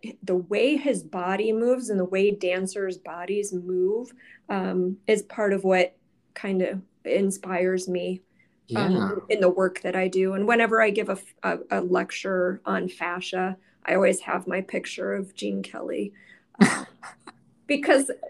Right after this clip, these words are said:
Speaker 1: it's just, like, this perfect illustration of how important fascia is in our body.
Speaker 2: Sure.
Speaker 1: So, yeah.
Speaker 2: I'm gonna have to watch that again and look at it in
Speaker 1: Mm-hmm.
Speaker 2: that light. Watch
Speaker 1: You
Speaker 2: it in
Speaker 1: should
Speaker 2: that
Speaker 1: totally
Speaker 2: light.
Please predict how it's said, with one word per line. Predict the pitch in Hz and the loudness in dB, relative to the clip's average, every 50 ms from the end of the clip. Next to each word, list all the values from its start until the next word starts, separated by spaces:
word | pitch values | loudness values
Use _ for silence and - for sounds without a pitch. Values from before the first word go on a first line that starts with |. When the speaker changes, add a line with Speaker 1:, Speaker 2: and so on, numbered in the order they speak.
| - _ - | -16 _ -8
Speaker 1:
it's | - - 277 277 - 320 | -4 -2 -2 -2 -2 -2
just, | 302 311 330 339 - - | 0 2 2 2 2 4
like, | 277 269 262 269 | 4 4 4 6
this | - 262 247 254 - - | 4 2 2 2 -6 -10
perfect | - - 302 294 339 349 320 269 262 - - - - - _ _ _ - | -2 2 2 2 4 4 6 4 4 4 0 -14 -18 -18 _ _ _ 2
illustration | 247 254 294 285 277 - - - - - 254 294 302 - 269 214 214 208 208 208 208 - | 2 2 2 0 -2 -4 -6 -6 -4 -2 -2 -2 -2 0 -2 0 0 0 0 0 0 -2
of | 214 208 190 | -2 -4 -4
how | - - 233 233 240 | -4 -4 -2 2 2
important | 220 208 202 - - 226 254 269 - 208 196 190 | 2 2 0 -2 0 0 0 0 2 0 -2 -2
fascia | - - - 180 180 220 247 - - - - - - - | -2 -4 -4 -2 -2 -2 -4 -4 -4 -2 -2 -2 -2 -2
is | - 175 - - - - 208 - - _ _ _ _ _ - | -2 -2 -2 -2 -4 -8 -10 -12 -14 _ _ _ _ _ -2
in | 214 214 190 | 0 2 4
our | 180 180 - | 4 2 2
body. | - 190 180 196 196 185 - - - | 0 -2 -2 -2 0 0 0 -2 -2
Speaker 2:
Sure. | 196 190 - - - - _ _ _ | -4 -6 -8 -10 -16 -20 _ _ _
Speaker 1:
So, | - - - - 185 - - 190 - - - | -10 -4 0 0 0 0 0 -6 -8 -4 -2
yeah. | - - - _ - | -4 -4 -4 _ -8
Speaker 2:
I'm | - 110 127 | -4 0 2
gonna | 180 202 180 | 4 6 6
have | 147 123 117 - | 6 4 4 4
to | 117 | 2
watch | 107 104 107 104 107 104 - - | 4 6 6 4 4 2 -2 0
that | - 104 104 101 101 101 - - | 0 2 2 2 0 -2 -4 -6
again | 101 - - 113 107 127 160 156 120 107 104 104 | -10 -8 -4 -4 -2 -2 -2 0 0 0 0 0
and | - 95 98 98 98 98 101 | 0 0 0 0 0 2 2
look | 101 110 113 - | 2 0 2 0
at | 117 113 113 | 0 4 6
it | 113 110 98 - | 4 4 4 0
in | 113 104 101 | -4 -2 0
Speaker 1:
Mm-hmm. | 98 | 0
Speaker 2:
that | - 107 107 - - 110 | 0 0 -2 -2 -2 -2
light. | 104 110 156 156 113 - - - - - | -2 -2 -4 -6 -10 -16 -16 -16 -12 -6
Watch | 98 104 - - | -6 -4 -2 2
Speaker 1:
You | 226 233 | 2 2
Speaker 2:
it | - | 4
in | - | 4
Speaker 1:
should | 277 247 196 | 4 4 4
Speaker 2:
that | 214 - - | 2 -4 0
Speaker 1:
totally | - 233 233 240 247 262 285 311 | 2 2 2 4 4 4 4 4
Speaker 2:
light. | 320 311 311 | 4 2 2